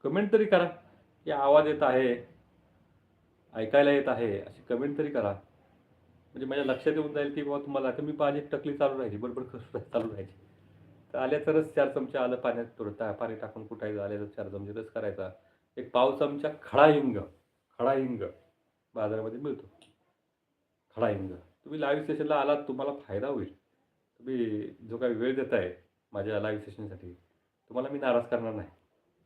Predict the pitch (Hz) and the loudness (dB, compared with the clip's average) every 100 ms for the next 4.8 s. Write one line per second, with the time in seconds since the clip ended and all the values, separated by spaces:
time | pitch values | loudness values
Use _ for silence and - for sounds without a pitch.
0 | _ _ _ 123 123 120 - 117 127 139 | _ _ _ -8 -8 -8 -14 -6 -2 0
1 | 139 143 151 147 _ _ _ _ _ _ | -2 -2 -4 -4 _ _ _ _ _ _
2 | _ _ _ 120 110 143 143 147 147 98 | _ _ _ -12 -6 -2 -2 -2 -4 -6
3 | 95 98 - 107 117 135 135 113 123 123 | -8 -12 -14 -6 -4 -4 -4 -4 -6 -6
4 | 120 127 117 104 113 127 107 | -4 -4 -4 -6 -4 0 -2